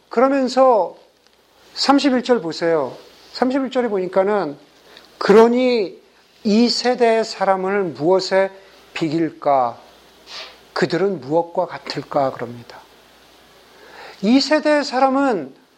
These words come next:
넓은 의미에서는 자기를 속이는 모든 사람을 이야기하기도 하지만은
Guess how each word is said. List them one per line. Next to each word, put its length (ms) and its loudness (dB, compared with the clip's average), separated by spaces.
넓은 480 6
의미에서는 640 -2
자기를 480 -2
속이는 720 -2
모든 400 0
사람을 760 2
이야기하기도 680 4
하지만은 600 -2